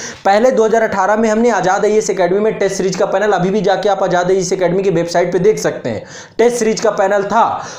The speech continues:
अब जो है, हम पूरा टेस्ट सीरीज जो है, एग्जाम इंडिया पे शिफ्ट कर रहे हैं। यहीं पर आपको पूरी टेस्ट सीरीज, ऑल इंडिया टेस्ट सीरीज एक बनाई गई थी,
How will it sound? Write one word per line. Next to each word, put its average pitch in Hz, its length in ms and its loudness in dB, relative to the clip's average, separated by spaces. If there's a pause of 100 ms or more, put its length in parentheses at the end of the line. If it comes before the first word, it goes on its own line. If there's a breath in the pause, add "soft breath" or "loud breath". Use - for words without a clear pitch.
(220 loud breath)
अब 240 200 4
जो 226 180 2
है, 226 140 2
हम 233 320 -2
पूरा 202 200 4
टेस्ट 214 280 -4
सीरीज 208 200 -2
जो 196 120 0
है, 220 80 4
एग्जाम 185 380 0
इंडिया 196 180 0
पे 208 100 -2
शिफ्ट 202 260 -4
कर 147 160 -2
रहे 123 140 0
हैं। 117 60 0
यहीं 180 260 2
पर 214 180 0
आपको 190 220 0
पूरी 196 260 0
टेस्ट 185 240 -2
सीरीज, 139 160 -2
ऑल 180 220 2
इंडिया 202 200 0
टेस्ट 202 200 -2
सीरीज 196 200 -2
एक 202 140 -2
बनाई 180 220 0
गई 208 160 2
थी, 226 240 -2